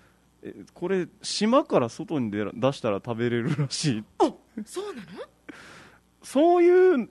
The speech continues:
Speaker 1: のもあんのかな？なんか、例えばさ、あ、
Speaker 2: うん。
Speaker 1: 比内？比内鳥？
Speaker 2: うんうんうん。
Speaker 1: 有名な鳥いるんですけど、
Speaker 2: うん。
Speaker 1: 比内鳥って天然記念物だから食べちゃいけないって話聞いたことあるんですよ。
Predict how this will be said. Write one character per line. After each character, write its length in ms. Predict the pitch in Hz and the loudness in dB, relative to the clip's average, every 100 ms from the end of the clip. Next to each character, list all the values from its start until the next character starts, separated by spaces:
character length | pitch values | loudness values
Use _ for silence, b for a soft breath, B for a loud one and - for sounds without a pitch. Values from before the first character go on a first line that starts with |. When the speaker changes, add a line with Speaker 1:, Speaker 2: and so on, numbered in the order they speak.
| - | -6
Speaker 1:
の 200 | 120 156 | -2 0
も 200 | 120 165 | 2 2
あ 40 | |
ん 100 | 160 | 2
の 80 | 120 | -2
か 100 | 82 | -6
な？ 200 | 85 90 - _ _ b b b b - | -10 -12 -14 _ _ b b b b -10
な 60 | |
ん 40 | - | -8
か、 100 | 170 | -2
例 80 | 240 | 0
え 40 | 160 | 0
ば 100 | 110 | -2
さ、 140 | 107 | -6
あ、 300 | 90 62 - | -8 -8 -6
Speaker 2:
う 80 | 311 | -6
ん。 80 | 175 _ B B B | -6 _ B B B
Speaker 1:
比 200 | - 175 | -8 -6
内？ 300 | 247 311 370 - _ _ _ _ | -4 -4 -8 -14 _ _ _ _
比 180 | - 185 | -10 -6
内 240 | 254 285 | -2 -2
鳥？ 220 | 135 - 107 _ _ _ - | -4 -8 -16 _ _ _ -8
Speaker 2:
う 60 | 320 | -6
ん 100 | 175 | -6
う 60 | 262 | -8
ん 120 | 185 - | -10 -10
う 60 | |
ん。 140 | 233 147 _ _ - | -10 -12 _ _ -12
Speaker 1:
有 220 | 120 139 | -4 -2
名 160 | 135 135 | -2 -2
な 100 | 127 | -4
鳥 400 | - 120 113 107 _ _ | -6 -6 -6 -10 _ _
い 80 | 117 | -10
る 60 | 113 | -8
ん 20 | |
で 40 | 98 | -8
す 80 | - | -12
け 80 | |
ど、 40 | 95 | -12
Speaker 2:
う 20 | |
ん。 20 | |
Speaker 1:
比 120 | - | -6
内 220 | 262 285 254 | -2 -2 -2
鳥 200 | 127 104 | -4 -6
っ 20 | |
て 160 | - | -12
天 240 | - 160 170 | -10 -8 -6
然 140 | 170 | -6
記 100 | 160 | -6
念 160 | 175 143 | -8 -8
物 100 | 104 | -10
だ 100 | 95 | -12
か 80 | 87 | -10
ら 40 | |
食 120 | 147 | -10
べ 40 | 139 | -8
ち 60 | |
ゃ 40 | 101 | -8
い 60 | |
け 100 | 90 | -8
な 60 | 101 | -12
い 40 | |
っ 20 | 92 | -12
て 100 | 95 | -16
話 220 | 80 - | -18 -16
聞 80 | 90 | -16
い 40 | |
た 60 | - | -16
こ 80 | |
と 120 | - 58 | -18 -20
あ 20 | |
る 60 | |
ん 20 | - | -20
で 60 | |
す 40 | |
よ。 60 | _ | _